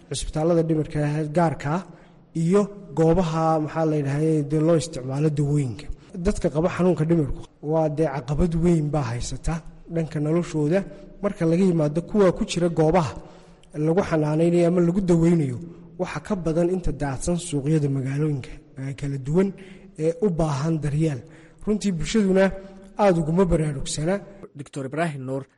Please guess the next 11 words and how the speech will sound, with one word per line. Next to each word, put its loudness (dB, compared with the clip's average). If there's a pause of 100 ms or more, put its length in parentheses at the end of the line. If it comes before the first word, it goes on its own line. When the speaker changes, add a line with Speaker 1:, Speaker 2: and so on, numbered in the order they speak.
(120)
Speaker 2:
ayaa -2
bulshada -6
kala -6
taliyey -6 (300)
waxyaabaha -4
uu -8
sheegay -4
inay -6
kaga -8
sii -6
daraan -4